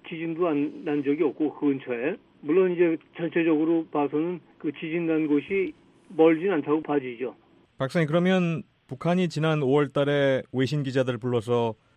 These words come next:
Speaker 2: 어, 풍계리 핵실험장 폭파했을 때도 주의 깊게 관측을 하신 걸로 알고 있는데요. 정말 그 핵실험장을 폐기할 만큼의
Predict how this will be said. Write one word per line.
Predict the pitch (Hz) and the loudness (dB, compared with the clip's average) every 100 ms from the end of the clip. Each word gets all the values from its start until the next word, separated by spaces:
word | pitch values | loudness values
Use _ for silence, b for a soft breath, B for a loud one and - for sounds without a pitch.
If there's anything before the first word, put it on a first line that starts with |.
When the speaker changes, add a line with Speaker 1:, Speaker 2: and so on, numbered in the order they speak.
| _ | _
Speaker 2:
어, | 104 95 92 | -10 -6 -6
풍계리 | 165 160 147 | -4 -2 0
핵실험장 | 123 - 139 120 113 | -2 -4 -4 -2 -4
폭파했을 | - - 143 117 110 - 101 | -10 -8 -4 -4 -4 -10 -4
때도 | 113 151 | -4 -4
주의 | - 139 143 | -4 -4 -4
깊게 | 139 156 147 | -2 -4 -2
관측을 | 120 - 139 | -4 -2 -4
하신 | 127 160 160 | -4 -4 -2
걸로 | 135 117 113 101 87 | 0 0 0 -2 -4
알고 | 104 110 104 104 | -4 -4 -4 -4
있는데요. | 98 95 95 131 151 95 b b b | -4 -4 -4 -4 -4 -8 b b b
정말 | - 120 151 175 170 160 - | -6 -2 2 4 4 2 -2
그 | - | -6
핵실험장을 | 139 185 - 185 165 160 160 156 | -4 -4 -2 0 2 2 2 0
폐기할 | - 175 180 160 170 156 | -2 -4 -2 2 2 2
만큼의 | 139 131 - 135 135 123 | 0 -2 -4 -2 0 0